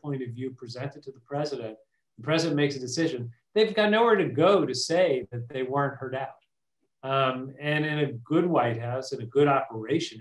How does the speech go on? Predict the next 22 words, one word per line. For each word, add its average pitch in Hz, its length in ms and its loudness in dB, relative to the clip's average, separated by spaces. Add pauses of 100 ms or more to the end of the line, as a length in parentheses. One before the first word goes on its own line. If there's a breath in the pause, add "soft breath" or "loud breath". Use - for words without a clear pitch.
it - 100 -20
doesn't 135 180 -10
have 135 120 -8
to - 80 -20
be 123 80 -8
a 117 60 -6
White 123 300 -4
House, 113 380 -8 (420)
a 139 80 -2
team 165 340 4
comes 160 240 2
together 147 440 2
behind 143 420 0
a 123 80 0
decision. 143 640 0 (320)
If 180 180 -4
people 240 240 0
have 156 220 2
moral 151 560 6
problems 156 540 0
with 135 120 -4
an 127 80 -8